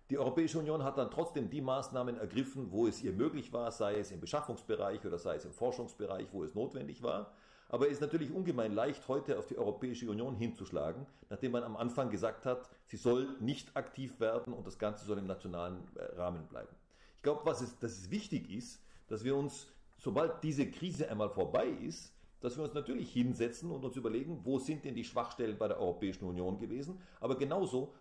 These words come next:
wo sind die Schwachstellen im nationalen Bereich gewesen, die auch ganz gravierend waren, in manchen Ländern stärker, in anderen Ländern nie, Gott sei Dank nicht so stark.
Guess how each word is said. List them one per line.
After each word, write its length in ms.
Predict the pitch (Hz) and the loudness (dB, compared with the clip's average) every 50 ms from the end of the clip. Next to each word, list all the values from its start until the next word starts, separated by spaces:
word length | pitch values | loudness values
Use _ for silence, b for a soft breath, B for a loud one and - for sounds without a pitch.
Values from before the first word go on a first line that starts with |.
| B - | B -4
wo 180 | - 120 170 214 | 2 4 4 4
sind 200 | 214 - 165 135 | 4 2 0 0
die 80 | 135 117 | -2 -2
Schwachstellen 720 | - 110 110 110 - - - 131 131 151 175 185 175 B B B B | 0 0 0 0 -4 -4 -2 0 0 0 0 -2 -4 B B B B
im 140 | - 120 110 | -2 2 2
nationalen 580 | 117 117 - - 123 104 107 104 110 123 123 | 2 2 2 2 2 4 4 4 4 2 2
Bereich 380 | 120 127 120 120 135 147 - - | 2 2 2 2 2 0 0 -4
gewesen, 400 | 139 123 135 139 - 180 - 135 | -4 -2 -2 -2 -2 -2 -4 -4
die 100 | 117 - | 0 2
auch 180 | 104 95 - | 4 2 4
ganz 280 | - 104 92 85 95 - | 2 0 0 0 -2 0
gravierend 520 | - 98 92 85 95 104 113 120 120 120 | 0 0 2 2 2 2 2 2 0 -2
waren, 240 | - 117 143 165 165 | -2 -2 0 0 2
in 100 | 117 98 | 2 2
manchen 280 | 101 110 110 - 104 98 | 2 2 0 0 2 2
Ländern 240 | 98 98 95 92 85 | 4 4 4 2 0
stärker, 400 | - 107 101 104 104 - 107 98 | 2 2 4 4 4 2 0 0
in 140 | 90 87 | 0 -2
anderen 500 | - 101 95 92 87 - - 98 95 95 | -2 -2 -2 0 -2 0 2 2 2 2
Ländern 260 | 92 87 87 80 78 85 | 2 2 0 0 0 -2
nie, 100 | 101 87 | -4 2
Gott 200 | - 104 92 - | 2 2 2 2
sei 60 | 87 | 0
Dank 180 | 92 85 - | -2 -2 -2
nicht 160 | 90 85 80 - | -4 -6 0 2
so 160 | 113 127 143 | 2 2 2
stark. 460 | 139 - 143 147 190 214 208 - | 2 0 0 2 2 0 -2 -4